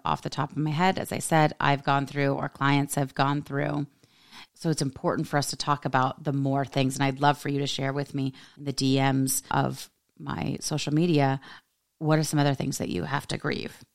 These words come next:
that, that you've come to terms with, and maybe take a break from this podcast, maybe pause it and write down all the things that you still need to grieve. All the things that you still need to grieve.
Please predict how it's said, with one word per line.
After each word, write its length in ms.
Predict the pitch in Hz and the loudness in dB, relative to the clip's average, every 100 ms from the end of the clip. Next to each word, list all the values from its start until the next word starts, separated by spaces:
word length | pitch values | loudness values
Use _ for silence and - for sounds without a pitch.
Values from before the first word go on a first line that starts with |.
| _ _ _ - | _ _ _ -6
that, 160 | - | -2
that 180 | - - | -2 -2
you've 280 | - 104 - _ _ - | -6 -8 -10 _ _ -4
come 200 | 151 139 | -2 0
to 80 | |
terms 300 | 135 143 135 | -2 -2 -2
with, 120 | 147 147 | -2 2
and 80 | |
maybe 220 | 160 170 185 | 2 2 2
take 200 | 185 180 | 2 0
a 60 | |
break 320 | 170 208 175 - - - | 4 4 4 -2 -16 -4
from 140 | 160 | 4
this 120 | 160 143 | 4 4
podcast, 500 | 147 139 - 151 147 | 4 4 0 -6 -2
maybe 220 | 139 147 | 0 0
pause 360 | - 160 156 | 6 6 8
it 160 | 135 131 - - - | 4 0 -4 -18 -10
and 220 | 143 143 135 | -4 -4 0
write 240 | 139 135 | -2 0
down 280 | 143 139 139 | 2 2 4
all 340 | 139 160 165 | 6 6 4
the 100 | 160 | 2
things 420 | - 151 143 135 | 2 4 4 2
that 240 | 139 - 139 | -2 -4 -4
you 180 | 143 135 | -4 -4
still 340 | - 143 147 | -4 -4 -2
need 240 | - - | -4 -4
to 100 | - | -6
grieve. 480 | - - - - - _ _ _ _ _ _ _ _ _ _ - | -8 -8 -10 -12 -18 _ _ _ _ _ _ _ _ _ _ -6
All 220 | 147 156 | 0 2
the 100 | 165 | 2
things 440 | 160 143 135 139 - - - - | 2 2 4 2 -2 -6 -20 -14
that 220 | - - | -6 -2
you 160 | 135 135 | 0 0
still 380 | - - 156 | 0 -2 -2
need 260 | - - - | -2 -4 -4
to 100 | - | -8
grieve. 480 | - - - - | -6 -6 -6 -10